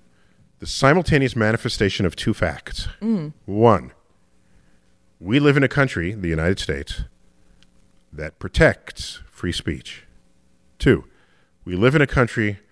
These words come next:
Speaker 1: with a failed educational system.
Speaker 2: Combine those two.
Speaker 1: Combine those two, you have flat earthers.
Speaker 2: The, the flat earther hypothesis for the existence of flat earthers. I kinda love that, applying science to them.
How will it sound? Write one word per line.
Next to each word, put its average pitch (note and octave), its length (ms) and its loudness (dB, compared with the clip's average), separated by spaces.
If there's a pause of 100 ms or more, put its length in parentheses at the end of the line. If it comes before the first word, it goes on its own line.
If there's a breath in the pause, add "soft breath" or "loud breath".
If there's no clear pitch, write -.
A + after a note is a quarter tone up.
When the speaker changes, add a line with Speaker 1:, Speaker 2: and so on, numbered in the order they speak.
(380)
Speaker 1:
with G2 80 -10
a F2+ 40 -4
failed F#2+ 380 4
educational E2+ 500 -6
system. - 380 -6 (1500)
Speaker 2:
Combine D#3 320 -6
those D#3 200 -4
two. G#3+ 320 0
Speaker 1:
Combine G2 280 6
those G#2+ 140 4
two, G#2 100 -2
you F2+ 160 0
have E2 100 -2
flat D#2+ 200 -2
earthers. D2+ 280 -8 (960 soft breath)
Speaker 2:
The, F#3+ 360 0
the F3 180 -6
flat G#3+ 340 0
earther F#3+ 340 -2
hypothesis D#3+ 800 -2
for F#3+ 160 0
the F3 120 4
existence F3 800 2
of F3 160 0
flat F3+ 240 0
earthers. F3+ 280 0
I G#3 120 4
kinda C4+ 240 0
love F#3+ 260 0
that, D#3+ 160 2
applying F3 380 0
science F3 260 0
to E3+ 60 -4
them. D#3+ 80 -4